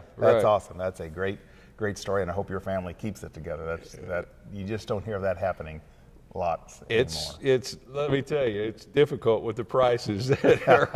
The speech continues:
Speaker 2: out
Speaker 1: Yeah.
Speaker 2: there today, but I, I, I'm gonna keep it.
Speaker 1: That's great. That's great. The, uh, your father, uh, what was his work, and father and mother, I should say, what were their work,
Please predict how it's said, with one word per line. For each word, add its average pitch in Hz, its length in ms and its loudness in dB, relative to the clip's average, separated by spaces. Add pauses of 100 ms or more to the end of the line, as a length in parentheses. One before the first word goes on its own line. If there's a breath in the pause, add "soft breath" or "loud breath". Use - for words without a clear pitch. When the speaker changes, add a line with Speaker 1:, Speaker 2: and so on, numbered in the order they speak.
Speaker 2:
out 123 160 2
Speaker 1:
Yeah. 110 240 6
Speaker 2:
there 147 220 6
today, 139 380 2
but 113 200 2
I, 131 200 6 (500 loud breath)
I, 143 160 8 (260)
I'm 120 240 -2 (520)
gonna 120 220 4 (120)
keep 117 300 -6
it. - 140 -8 (140)
Speaker 1:
That's 104 260 4
great. 78 240 -10 (480)
That's 87 220 -2
great. 82 260 -6 (480 loud breath)
The, 104 320 0 (1000)
uh, 101 420 2
your 104 140 -8
father, 107 480 2 (380)
uh, 90 440 -2 (720)
what 123 260 -2
was 120 160 -8
his 127 340 -4
work, 110 280 -6
and 101 120 -10
father 101 300 -2
and 127 140 -2
mother, 82 220 -6
I - 40 -12
should 87 200 -16
say, 98 160 -12
what 113 200 -4
were 104 240 -6
their 104 280 -4
work, 101 340 -8